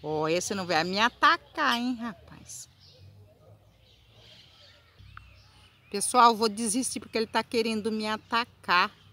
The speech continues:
Desiste de procurar o filhotinho dele. Esses pássaros atacam mesmo. Olha que linda a mamona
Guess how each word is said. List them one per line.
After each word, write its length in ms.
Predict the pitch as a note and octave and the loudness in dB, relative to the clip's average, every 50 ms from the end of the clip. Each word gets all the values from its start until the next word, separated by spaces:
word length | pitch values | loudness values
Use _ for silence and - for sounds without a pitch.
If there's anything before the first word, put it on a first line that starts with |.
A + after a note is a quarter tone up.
| - _ _ _ - _ _ - - - - - - - - - - - - - - - - - - - - - - - - - - - - - - - - - - - - - - - - _ _ - _ _ _ _ _ _ - - - - - - - - - - - - - - - - - _ _ _ _ - - - - - _ - | -20 _ _ _ -20 _ _ -20 -20 -20 -20 -20 -20 -20 -20 -20 -20 -20 -20 -20 -20 -20 -20 -20 -20 -20 -20 -20 -20 -20 -20 -20 -20 -20 -20 -20 -20 -20 -20 -20 -20 -20 -20 -20 -20 -20 -20 _ _ -20 _ _ _ _ _ _ -20 -20 -20 -20 -20 -20 -20 -20 -20 -20 -20 -20 -20 -20 -20 -20 -20 _ _ _ _ -20 -20 -20 -20 -20 _ -16
Desiste 500 | F3 E3+ E3+ E3 F3+ G#3 G3 - - G3 | -14 -12 -10 -8 -6 -6 -6 -6 -8 -8
de 120 | E3+ F3 | -10 -12
procurar 500 | F3+ - - F#3+ E3 - G3 F#3+ F3 D#3+ | -12 -8 -8 -8 -6 -4 -2 0 2 2
o 60 | E3 F3 | 2 0
filhotinho 840 | - - - F3 E3 E3+ D#3+ D#3+ - - - - E3+ E3+ E3+ D#3+ | -4 -8 -8 -6 -4 -2 -2 -4 -4 -8 -10 -8 -8 -8 -8 -6
dele. 320 | D#3 E3 D#3 D#3+ D#3+ D#3 - _ _ _ _ _ _ _ _ _ _ _ _ _ _ _ _ _ _ _ _ _ _ _ _ _ - - - - - - - _ - - - - - - _ _ _ _ - - - - | -6 -6 -6 -6 -6 -10 -14 _ _ _ _ _ _ _ _ _ _ _ _ _ _ _ _ _ _ _ _ _ _ _ _ _ -20 -20 -20 -20 -20 -20 -20 _ -20 -20 -20 -20 -20 -20 _ _ _ _ -20 -20 -14 -10
Esses 340 | E3 E3+ - - - G3 - | -10 -8 -8 -8 -10 -10 -8
pássaros 520 | - - A3 G#3 G3 - - A#3 A3 A3+ A3+ | 0 4 4 4 4 2 -4 -4 -2 0 0
atacam 680 | A3+ - _ - A3 A3+ - - C4+ C#4+ F4 G4+ F4+ | 0 0 _ -2 -2 -2 -2 -4 -4 -4 -4 -4 -4
mesmo. 400 | C#4 A#3 A3 A3 G#3+ - - - - - - - - - _ _ _ _ _ _ _ _ _ _ _ _ _ _ _ _ _ - - - - - - - - - - - - - - - - - - - - - - - - - - | -4 -4 -4 -6 -8 -10 -12 -16 -20 -20 -20 -20 -20 -20 _ _ _ _ _ _ _ _ _ _ _ _ _ _ _ _ _ -20 -20 -20 -20 -20 -20 -20 -20 -20 -20 -20 -20 -20 -20 -20 -20 -20 -20 -20 -20 -20 -20 -20 -20 -6 -2
Olha 240 | A3 A3+ A#3+ A#3 A#3 | 2 2 4 2 2
que 180 | - - G#3+ | -2 -4 -6
linda 360 | F#3+ F#3 G3+ G#3+ G#3 F#3+ G3 G3 | -4 -2 -2 -2 0 2 2 2
a 20 | |
mamona 880 | G3+ G#3 G#3 G#3+ G#3 G3+ G3 G3+ G#3+ A#3 B3+ B3+ B3+ B3+ B3 - A#3 | 4 2 2 2 2 0 -2 -2 0 2 2 2 2 2 0 0 -2